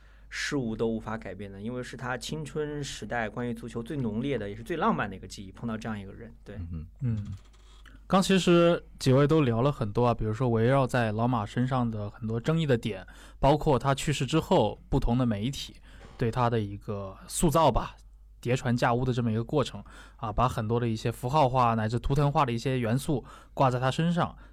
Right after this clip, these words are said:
Speaker 3: 但是听下来啊，里面既有人认为老马是一个左翼的，甚至是一个共产主义的战士啊，也有人认为你是一个为独裁政府张目的这么一个，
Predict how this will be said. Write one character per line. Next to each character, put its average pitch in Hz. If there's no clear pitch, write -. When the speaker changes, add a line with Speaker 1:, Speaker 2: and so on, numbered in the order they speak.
Speaker 3:
但 190
是 185
听 233
下 233
来 107
啊， 117
里 117
面 175
既 240
有 123
人 113
认 156
为 131
老 131
马 139
是 135
一 127
个 131
左 131
翼 185
的， 127
甚 160
至 151
是 160
一 160
个 180
共 269
产 147
主 127
义 117
的 117
战 123
士 107
啊， 117
也 127
有 240
人 127
认 131
为 113
你 117
是 135
一 123
个 123
为 127
独 131
裁 131
政 139
府 113
张 151
目 190
的 120
这 120
么 110
一 98
个， 107